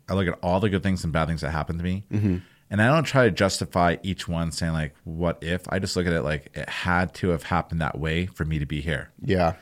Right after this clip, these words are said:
Speaker 2: Yeah, absolutely.
Speaker 1: And I, and,
Speaker 2: One hundred percent,
Speaker 1: and
Speaker 2: yeah.
Speaker 1: sometimes I hate it. Like, you think back, like, "Man, I wish I could go back and do it again."
Speaker 2: Yeah.
Speaker 1: But then I think to myself,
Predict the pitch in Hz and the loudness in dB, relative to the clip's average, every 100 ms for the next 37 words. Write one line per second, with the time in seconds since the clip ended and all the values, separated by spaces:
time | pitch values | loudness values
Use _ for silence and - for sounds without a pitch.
0 | - 104 92 - 92 92 82 85 - 95 | 0 2 2 2 0 0 0 -2 -2 2
1 | 92 95 - 92 92 90 92 90 90 120 | 4 4 2 0 2 2 2 2 2 4
2 | 127 110 85 - 110 107 85 82 85 90 | 4 4 0 2 2 4 2 -2 -2 0
3 | 127 117 113 104 - 87 85 110 101 85 | 2 4 4 4 4 0 2 0 2 0
4 | - - - - - 120 135 117 107 98 | -6 -20 -20 -14 2 4 4 4 4 4
5 | 90 101 95 85 92 101 135 - - 92 | 2 2 2 2 2 2 -2 -4 0 4
6 | 87 107 101 98 101 90 101 92 | 4 4 2 0 0 0 2 2